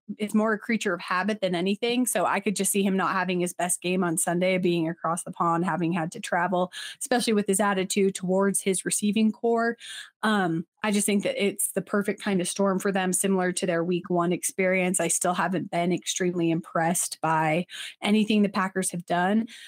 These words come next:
this season in terms of their offensive play. And so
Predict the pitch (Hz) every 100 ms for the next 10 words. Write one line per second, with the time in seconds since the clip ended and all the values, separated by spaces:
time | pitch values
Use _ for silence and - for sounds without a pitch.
0 | - - 208 202 - 214 214 220 214 196
1 | 190 190 180 180 165 170 156 170 175 180
2 | 185 160 - - 170 170 185 196 220 -
3 | - - _ 220 214 202 - 202 190